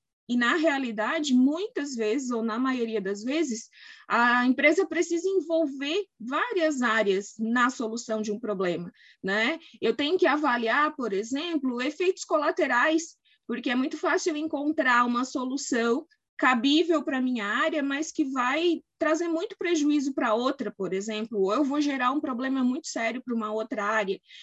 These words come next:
Então, quando eu envolvo várias pessoas na solução do problema,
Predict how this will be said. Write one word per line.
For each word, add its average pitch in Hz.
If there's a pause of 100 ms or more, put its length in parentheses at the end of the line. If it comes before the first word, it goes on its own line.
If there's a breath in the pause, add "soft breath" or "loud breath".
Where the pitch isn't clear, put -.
(160 loud breath)
Então, 285
quando 381
eu 403
envolvo 226
várias 320
pessoas 214 (380 soft breath)
na 254
solução 285
do 254
problema, 226